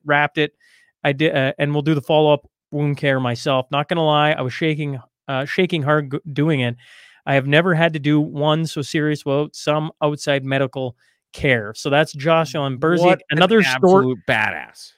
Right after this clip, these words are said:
Speaker 1: and another story from Manitoba, right? That, that's the third story I think we've had in as
Speaker 2: No,
Speaker 1: many weeks.
Speaker 2: this is,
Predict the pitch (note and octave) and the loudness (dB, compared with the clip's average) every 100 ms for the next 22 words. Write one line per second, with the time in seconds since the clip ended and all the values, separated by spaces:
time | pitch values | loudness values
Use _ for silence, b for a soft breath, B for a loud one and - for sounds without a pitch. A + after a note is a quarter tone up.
0 | - E3+ E3 - E3 F#3+ A3+ G3 F#3+ F3 | 0 4 4 4 4 4 2 0 2 4
1 | F3 E3+ - D#3+ C#3+ E3 - D3 D#3+ F3+ | 2 2 4 6 4 -2 0 2 2 4
2 | C#4 D3+ - _ _ _ - E3+ A#3+ G#3+ | 2 2 -8 _ _ _ -2 2 4 2
3 | G#3 G#3 - B3+ - B3 A#3 - A3 A3 | 0 -2 0 -2 0 0 -2 -4 2 2
4 | A3 D3 E3+ F#3 D#3 D3+ D#3 D#3+ E3+ D#3 | 2 0 -4 -6 -6 -2 -2 -2 -4 -6
5 | D#3 C3+ F#3 F#3+ D3+ F#3+ E3+ - G3+ B2+ | -6 -2 0 0 0 0 0 -2 -6 -8
6 | - | -14